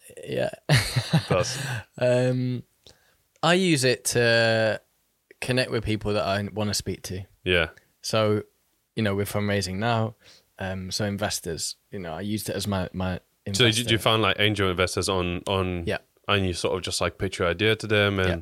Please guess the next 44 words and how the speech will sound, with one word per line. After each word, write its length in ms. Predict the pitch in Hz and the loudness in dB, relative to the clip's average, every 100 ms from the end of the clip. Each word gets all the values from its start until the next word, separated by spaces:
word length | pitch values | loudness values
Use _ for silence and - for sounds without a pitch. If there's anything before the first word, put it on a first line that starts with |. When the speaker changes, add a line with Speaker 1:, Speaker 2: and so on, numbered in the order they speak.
| - _ - | -8 _ -4
Speaker 2:
oh, 80 | 117 | 0
it's 80 | 123 | 0
Speaker 1:
exactly. 200 | 117 135 | 0 0
Speaker 2:
like, 60 | 117 | 0
that's 120 | 120 | 2
how 60 | 120 | 0
you 60 | |
find 280 | 110 117 123 | 2 0 0
people. 340 | 98 85 73 - | -2 -4 -4 -4
Speaker 1:
Yeah. 180 | 92 90 - - - - - | -6 -6 -8 -20 -20 -16 -10
Speaker 2:
Okay. 340 | - 110 92 - | -6 -6 -8 -10
Speaker 1:
So, 360 | - 123 123 117 | -4 0 0 -2
like, 280 | 127 127 - | 0 0 0
people 300 | 160 180 180 | -4 -2 2
are 60 | 127 | 2
always 240 | 117 113 | 2 0
surprised, 420 | - 101 123 127 | -2 -2 2 2
like, 140 | 101 - | 0 -8
when 260 | 78 117 | -8 -2
I'm 80 | 127 | 0
having 240 | 120 120 107 | 2 2 0
investment 400 | 104 110 - 95 | 0 -2 -2 -4
conversations 680 | 107 104 110 110 - 87 92 | -4 -2 -2 -2 -4 -10 -4
with 180 | 117 107 | -2 0
investors, 680 | 101 107 104 - - 110 - | 0 0 -2 -4 -6 -6 -2
you 60 | |
know, 160 | 104 95 | -2 -2
when 120 | 104 | -2
I, 220 | 104 101 - _ _ - | -2 -4 -8 _ _ -4
you 60 | 110 | 0
know, 60 | |
I 40 | 104 | 2
do 140 | 117 | 2
the 100 | 110 | 4
initial 360 | 107 107 113 98 - | 2 2 -2 -4 -4
reach 260 | 120 117 - | -2 -2 0
out 160 | 113 | -2
on 140 | 101 104 | 0 -2
LinkedIn 580 | 110 - 117 113 110 | -2 0 2 2 2
or 220 | 95 95 101 _ _ - | -2 -6 -10 _ _ -10
maybe 200 | 104 104 | -6 -4
on 160 | 104 | 0
their 100 | 101 | 0
website, 580 | 98 110 104 98 98 98 | 0 0 -2 -2 0 -2